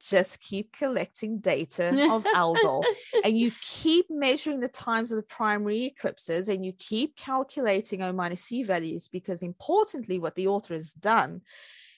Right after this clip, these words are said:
Speaker 1: they have made a prediction of the trend that the O minus C values should follow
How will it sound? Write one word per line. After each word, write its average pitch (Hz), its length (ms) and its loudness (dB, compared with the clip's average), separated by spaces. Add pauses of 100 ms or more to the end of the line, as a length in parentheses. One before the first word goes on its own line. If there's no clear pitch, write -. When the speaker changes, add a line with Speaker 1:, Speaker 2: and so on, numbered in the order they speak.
(120)
Speaker 1:
they 220 360 6
have 277 220 -2
made 220 320 4
a 214 80 4
prediction 190 920 -2 (160)
of 190 220 2
the 196 80 0
trend 180 800 0 (400)
that 208 100 2
the 196 160 4
O 214 160 6
minus 196 380 2
C 196 180 -4
values 175 680 2
should - 280 -2
follow 170 580 0